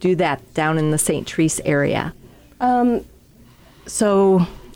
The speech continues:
Speaker 2: I'm very fortunate at Saint Therese. We have so many, um, really great supporters. So our parishioners get the word out,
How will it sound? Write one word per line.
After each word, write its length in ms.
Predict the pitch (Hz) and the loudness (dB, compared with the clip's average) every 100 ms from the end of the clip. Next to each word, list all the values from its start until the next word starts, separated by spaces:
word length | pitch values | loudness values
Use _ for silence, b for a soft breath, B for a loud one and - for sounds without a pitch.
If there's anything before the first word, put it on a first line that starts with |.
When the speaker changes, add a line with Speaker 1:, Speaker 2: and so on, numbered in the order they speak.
| - - | -12 -4
Speaker 2:
I'm 220 | 233 226 | 0 2
very 180 | 208 190 | 2 0
fortunate 520 | - 180 - 185 175 | 0 -2 0 0 2
at 140 | 170 | 0
Saint 240 | - 185 - | 0 0 0
Therese. 380 | 190 175 - | 0 0 0
We 140 | 190 170 | 2 2
have 240 | 170 165 | 2 0
so 420 | - - 185 175 | -2 0 2 2
many, 400 | 170 170 165 165 - | 4 4 4 2 0
um, 500 | 160 156 151 147 165 | 0 0 0 0 -2
really 300 | 165 170 160 | -2 0 0
great 300 | 160 165 165 | 0 -2 -2
supporters. 720 | - 156 175 170 190 233 226 - B B B B B B | -2 -4 0 0 2 0 -2 -6 B B B B B B
So 340 | - 214 190 | -2 0 2
our 160 | 180 220 | 2 0
parishioners 720 | - 208 - 190 175 175 - | 0 0 2 2 2 2 0
get 320 | - 180 - - - - | 0 0 0 -6 -18 -2
the 140 | 170 | 0
word 260 | 165 165 160 | 2 2 2
out, 460 | 156 - - - | 0 -2 -6 -14